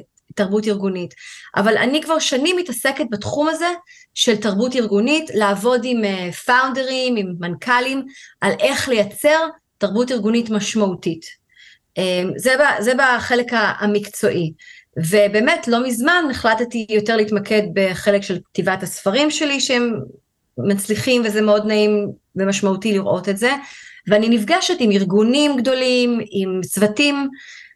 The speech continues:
אמ, ובעצם הולכת איתם על המסע הזה של מי אתם רוצים להיות, או מי אתם, אה, מה משמעותי עבורכם, ואיך אתם מייצרים משמעות לעולם ולעובדים שלכם,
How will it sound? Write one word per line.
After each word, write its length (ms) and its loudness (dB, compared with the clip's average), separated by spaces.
אמ, 580 4
ובעצם 500 2
הולכת 440 2
איתם 240 0
על 100 4
המסע 520 0
הזה 260 -2
של 340 4
מי 300 4
אתם 180 0
רוצים 400 0
להיות, 360 2
או 100 4
מי 240 6
אתם, 300 0
אה, 420 6
מה 280 2
משמעותי 500 0
עבורכם, 580 0
ואיך 440 2
אתם 360 2
מייצרים 420 0
משמעות 460 0
לעולם 600 2
ולעובדים 680 0
שלכם, 560 0